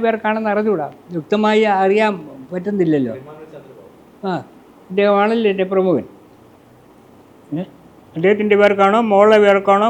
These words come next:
മോൻ്റെ പേർക്കാണോ ഇത് വാങ്ങിയിരിക്കുന്നത് അറിയാനൊക്കെ. കൈവക്കുള്ളവൻ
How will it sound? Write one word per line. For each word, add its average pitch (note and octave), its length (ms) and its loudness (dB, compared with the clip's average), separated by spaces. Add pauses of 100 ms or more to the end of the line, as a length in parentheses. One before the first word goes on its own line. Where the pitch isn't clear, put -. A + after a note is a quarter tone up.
മോൻ്റെ G#3 300 0
പേർക്കാണോ G#3 400 -2
ഇത് G#3 140 -8
വാങ്ങിയിരിക്കുന്നത് G3+ 680 -8
അറിയാനൊക്കെ. F#3+ 440 -16 (2000)
കൈവക്കുള്ളവൻ G#3+ 640 4